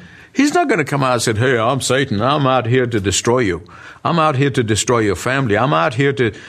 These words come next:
destroy your business. I'm out here to basically kill you." He won't do that. He's too clever for that. But he will come and he said, just like he did with Eve, "Did God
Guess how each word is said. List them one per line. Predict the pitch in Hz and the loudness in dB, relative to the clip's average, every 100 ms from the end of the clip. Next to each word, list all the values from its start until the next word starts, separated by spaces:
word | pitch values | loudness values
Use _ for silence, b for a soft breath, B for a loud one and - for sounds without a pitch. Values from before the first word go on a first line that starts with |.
| B | B
destroy | 131 127 - 135 | -2 0 2 2
your | 123 | 0
business. | 107 131 120 | 0 -2 0
I'm | 147 196 165 | 0 0 0
out | 160 131 | 0 0
here | 147 160 | 2 0
to | 147 110 B B - 110 | 0 -4 B B -12 -4
basically | 107 190 - 143 139 | 0 0 0 -2 -2
kill | 120 165 175 | -2 -2 0
you." | 110 - B B B - | -2 -4 B B B -2
He | 247 | 0
won't | 370 359 | 2 0
do | 165 101 | -2 -2
that. | 104 120 - 180 | 0 0 0 -2
He's | 214 - | 0 0
too | 247 | -2
clever | 247 233 254 240 | 0 0 0 0
for | - 120 | 0 0
that. | 98 73 - B B B B - | 0 -4 -10 B B B B -4
But | 185 | 0
he | 220 | 2
will | 254 226 | 0 0
come | - 208 202 185 | 0 0 2 0
and | 175 | 0
he | |
said, | 165 165 147 160 - B B _ | 0 0 -2 -6 -16 B B _
just | 233 - | -4 0
like | 185 269 | -2 0
he | 160 | 0
did | 160 | 2
with | 185 226 | 0 2
Eve, | 330 202 104 - - _ b b b _ _ | 2 0 -2 -8 -18 _ b b b _ _
"Did | 147 143 143 | -2 -2 -4
God | 180 185 202 208 208 165 | -4 -2 -2 0 -2 -4